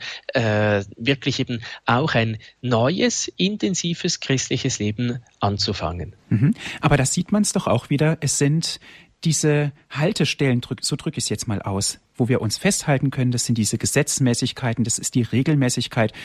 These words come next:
Speaker 2: was absolut wichtig ist für unser Gebetsleben.
Speaker 1: Ja, sicher, ich hab da auch im, ähm, jucat, äh, im Jugendkatechismus steht da auch so,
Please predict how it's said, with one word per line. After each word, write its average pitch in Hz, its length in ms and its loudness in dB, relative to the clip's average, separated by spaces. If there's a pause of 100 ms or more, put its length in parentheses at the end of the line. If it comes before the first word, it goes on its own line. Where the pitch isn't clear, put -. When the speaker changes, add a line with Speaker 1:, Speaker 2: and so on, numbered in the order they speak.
(180)
Speaker 2:
was - 240 0
absolut 151 460 2
wichtig 143 300 -2
ist - 340 -4
für - 160 -4
unser 110 340 0 (200)
Gebetsleben. 95 640 -2 (1040)
Speaker 1:
Ja, 127 220 4
sicher, 180 300 0
ich 139 100 2
hab 147 200 -2 (140)
da 131 240 0
auch 139 180 -2 (120)
im, 117 400 -2 (300)
ähm, 107 300 0
jucat, 156 680 0 (120)
äh, 107 560 2
im 107 160 -10
Jugendkatechismus 143 1080 -2
steht 120 320 0
da 110 160 4 (300)
auch 120 280 2
so, 117 640 2